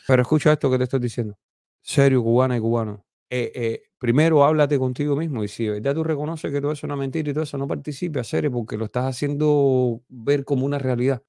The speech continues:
El que más y el que menos en Cuba ha tenido que trabajar en algún lado o igual ha ido a una reunión, en la inmensa mayoría porque es una dictadura, no hay chance.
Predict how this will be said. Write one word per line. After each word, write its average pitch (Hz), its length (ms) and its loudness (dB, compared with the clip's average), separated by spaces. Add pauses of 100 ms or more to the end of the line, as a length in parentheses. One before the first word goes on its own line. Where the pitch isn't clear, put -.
(140)
El 113 160 -2
que 120 140 6
más 165 440 2
y 123 140 2
el 113 100 2
que 120 140 2
menos 165 500 -2
en 123 200 -4
Cuba 160 340 4
ha 143 60 4
tenido 151 440 2
que 131 180 0
trabajar 117 460 0
en 156 80 0
algún 139 320 0
lado 233 340 2
o 127 140 4
igual 123 300 4
ha 160 40 2
ido 170 140 2
a 160 40 0
una 151 100 -2
reunión, 123 480 -6 (140)
en 117 180 -2
la 117 60 2
inmensa 143 360 0
mayoría 135 380 2
porque 123 240 -4
es 127 80 -4
una 143 140 -4
dictadura, 120 580 -2
no 123 80 -2
hay 139 100 4
chance. 120 360 -2